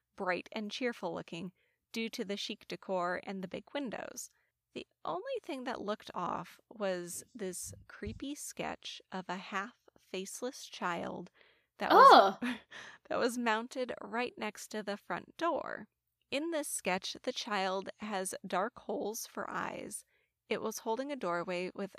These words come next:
Speaker 1: only half his face poking out, the other half in shadows. Just creepy. I remember my friends and I making some cheeky comments about it and how the <laughs> owner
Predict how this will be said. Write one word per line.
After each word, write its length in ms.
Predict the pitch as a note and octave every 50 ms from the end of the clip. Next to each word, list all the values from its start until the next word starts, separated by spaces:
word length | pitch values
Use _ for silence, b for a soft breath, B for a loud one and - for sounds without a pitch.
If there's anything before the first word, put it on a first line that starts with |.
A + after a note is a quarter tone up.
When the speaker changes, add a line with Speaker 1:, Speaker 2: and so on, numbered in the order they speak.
| - -
Speaker 1:
only 240 | G3+ G3 G3+ G3 G3+
half 340 | G#3 - G#3+ F#3 G#3+ -
his 220 | - C4 C4 C4+ - -
face 340 | - F#3+ F#3 F#3 F3+ - - -
poking 400 | - G#3+ F#3 G3 - B3 A3 G3
out, 280 | F#3 C3+ C#3+ C#3 - - b b b b b b b _
the 140 | - - -
other 220 | G#3 G3 - G#3 G#3+
half 320 | G3+ G#3 F3 F3+ - -
in 120 | F3+ F3
shadows. 600 | F3 - - F3 - - - - - - - - - _ _ _ _ _ _ _ _ -
Just 320 | - G4 G4+ - - - _ - - _ -
creepy. 520 | - - B3 G#3+ F3+ - - - - - _ _ _ _ _ _ _ _ -
I 80 | A#3+ B3
remember 460 | B3+ B3+ B3+ B3 C4 C4+ C#4+ D#4 E4+ F4
my 140 | G#4 G4
friends 400 | D#4+ - A#3 F#3+ F#3+ F#3 F3+ -
and 80 | G3+ F#3
I 120 | F3 F3 E3+
making 360 | F3 F3+ F3+ - F#3+ F#3+ F#3+
some 240 | - - G#3+ G#3+ G#3+ -
cheeky 300 | - - D4 - - A#3+
comments 580 | - - G3+ E3 E3 E3+ E3+ D#3+ - - - - -
about 340 | G#3 G3 F#3 - D3+ F3 F3
it 200 | E3+ - - - -
and 180 | - A3 G3+ A3+
how 180 | G#3+ G#3+ F#3+
the 160 | F#3+ G#3+ - -
<laughs> 100 | A3 A3
owner 320 | B3 A3+ A#3+ A#3 G3+ -